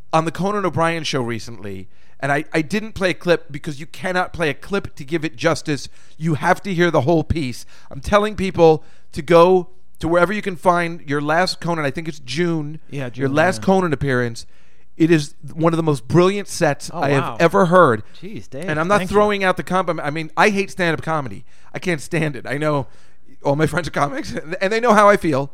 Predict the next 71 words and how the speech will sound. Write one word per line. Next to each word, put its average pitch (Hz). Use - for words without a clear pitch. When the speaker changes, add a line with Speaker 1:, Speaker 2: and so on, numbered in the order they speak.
Speaker 2:
Why, 196
Speaker 1:
I 170
Speaker 2:
why 202
Speaker 1:
still 202
Speaker 2:
is 190
it 233
that 208
Speaker 1:
sometimes 196
Speaker 2:
you, 180
Speaker 1:
do 175
it 180
myself 165
sometimes. 151
Speaker 2:
why -
is 180
it 196
that 185
you 151
hate 156
it? 90
Speaker 1:
Because 220
there's 202
not 202
enough 220
of 160
what 196
you 190
did. 170
Speaker 2:
<laughs> 240
Speaker 1:
Because 214
I'm 208
getting 202
the 185
same 214
shit. 190
Now, 165
Attell 131
is 117
the 123
best. -
Speaker 2:
Yeah, 117
you 104
Speaker 1:
Okay, 151
Speaker 2:
never, 165
Speaker 1:
so 135
Speaker 2:
you 156
never 180
know 175
what's 165
coming. 175
Speaker 1:
do 151
Speaker 2:
I'm 151
Speaker 1:
I -
love 170
Speaker 2:
surprised 170
Speaker 1:
Attell? 185
Speaker 2:
at -
Speaker 1:
Of 165
Speaker 2:
the 165
end 160
Speaker 1:
course 151
Speaker 2:
of 151
Speaker 1:
I -
Speaker 2:
every -
Speaker 1:
love 110
Speaker 2:
joke. 139
He's 127
Speaker 1:
him. 143
Uh, 156
it's 160
Speaker 2:
amazing. 135